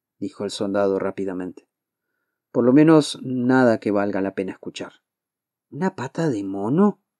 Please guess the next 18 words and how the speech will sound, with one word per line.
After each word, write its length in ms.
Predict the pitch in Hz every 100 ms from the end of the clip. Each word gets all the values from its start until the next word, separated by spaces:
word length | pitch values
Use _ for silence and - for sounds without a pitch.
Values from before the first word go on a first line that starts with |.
| _ _ -
dijo 280 | 107 101 107
la 100 | 104
señora 360 | 107 104 98
White 460 | 95 104 123 143 -
con 220 | - 104
curiosidad. 760 | 95 101 98 - 104 98 85 _ _ _ _ _ _ _ _ _ _
«Bueno, 640 | 127 165 180 165 151 143 -
eh, 320 | - - - _ _ -
es 240 | 160 185
solo 260 | - 220 220
un 140 | 202
poco 320 | 190 190 202
de 100 | 180
lo 140 | 147 143
que 80 | 131
ustedes 600 | - 151 147 135 - - _ _
quizá 320 | - 147 160 151
llamarían 680 | 139 127 117 117 110 98